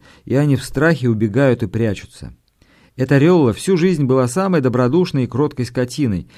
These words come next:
какую только можно вообразить. Но когда Альфред с Линой пришли, чтобы вывести ее из хлева на большак и погнать домой в Катхульт, она с силой вырвалась и заревела так бешено,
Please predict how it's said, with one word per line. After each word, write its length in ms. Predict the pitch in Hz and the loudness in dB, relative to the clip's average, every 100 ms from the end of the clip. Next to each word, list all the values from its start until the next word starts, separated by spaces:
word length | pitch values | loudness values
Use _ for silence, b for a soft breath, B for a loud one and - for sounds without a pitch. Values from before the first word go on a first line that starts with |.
| b - | b -12
какую 320 | 117 139 123 | -2 2 4
только 320 | 165 180 131 | 2 2 2
можно 280 | 127 123 117 | 2 0 0
вообразить. 720 | 113 113 113 120 98 90 - _ _ _ b b b b | 0 0 0 0 -2 -8 -14 _ _ _ b b b b
Но 160 | 120 135 | -4 -2
когда 440 | 151 160 135 151 | 0 2 2 2
Альфред 340 | 156 120 117 | 2 0 -6
с 100 | - | -4
Линой 280 | 151 160 120 | -2 2 0
пришли, 380 | 117 135 143 151 | 0 -4 -2 -4
чтобы 300 | 117 135 120 | -2 0 0
вывести 480 | 117 160 117 - 123 | 2 2 2 0 -2
ее 240 | 127 135 | 2 2
из 100 | 120 | 0
хлева 380 | - 143 156 117 | -2 0 2 2
на 100 | 110 | 0
большак 520 | 101 117 - 151 117 | 0 -2 -2 -2 -2
и 40 | 101 | -4
погнать 420 | 120 123 147 113 | -4 -2 -2 -2
домой 300 | 120 139 117 | -2 0 0
в 100 | - | -2
Катхульт, 580 | - 180 - 107 90 - b b b b | -4 -4 -4 -6 -6 -10 b b b b
она 260 | 131 147 | -2 -2
с 80 | 143 | -2
силой 400 | - - 170 123 | -4 0 2 2
вырвалась 580 | 110 180 185 165 151 143 | 4 4 4 2 0 -2
и 140 | - | -8
заревела 540 | 113 113 117 143 147 117 | -4 0 0 2 2 0
так 280 | 120 175 143 | -2 -2 0
бешено, 500 | 120 104 101 87 | -2 -2 -4 -6